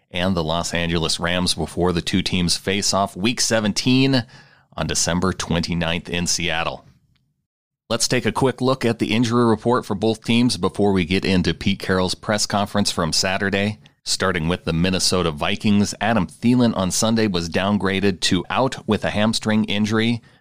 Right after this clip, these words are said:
So he and linebacker Ben Gedeon, who's out with a concussion, will sit out the Monday night game. That leaves four players questionable for the Vikings. Safety Anthony Harris with a groin injury,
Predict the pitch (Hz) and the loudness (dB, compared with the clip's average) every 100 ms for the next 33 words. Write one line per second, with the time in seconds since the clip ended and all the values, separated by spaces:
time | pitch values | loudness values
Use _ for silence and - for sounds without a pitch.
0 | - - 80 117 120 - 92 92 101 101 | -6 -4 -2 2 2 2 0 0 2 2
1 | 98 - 82 95 98 82 98 101 104 98 | 0 -2 -2 0 0 0 0 2 2 2
2 | 90 - 87 95 - - 87 - 101 - | 0 0 -2 -2 -2 -4 -6 -4 -2 0
3 | 98 98 - - _ - - 104 - 98 | 0 -2 -8 -20 _ -6 -2 0 0 0
4 | 101 90 87 92 85 80 90 113 87 90 | -2 -2 0 0 -2 -2 -4 -2 -4 -2
5 | 85 - _ _ _ - 117 110 98 - | -6 -10 _ _ _ -6 -2 0 0 -2
6 | 120 117 - 117 110 95 - 127 - 123 | 0 0 2 0 2 0 0 0 2 2
7 | 123 - 120 107 113 120 120 120 - - | 2 2 0 0 0 0 2 2 2 0
8 | - 117 117 104 - 113 101 90 - 120 | 2 2 2 -2 -4 -2 -2 -2 0 0
9 | 127 - 98 85 110 117 117 113 123 120 | 0 0 -2 -2 2 2 4 2 2 0